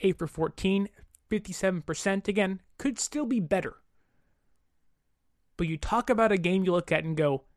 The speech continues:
"That's a season changer." That's a game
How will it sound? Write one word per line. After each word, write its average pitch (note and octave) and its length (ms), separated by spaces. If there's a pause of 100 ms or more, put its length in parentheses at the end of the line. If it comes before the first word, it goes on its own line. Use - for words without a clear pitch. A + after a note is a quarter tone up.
(160)
"That's E3+ 500
a F3+ 100
season E3+ 580
changer." C3+ 640 (1400)
That's F3 580
a F#3+ 120
game D#3+ 540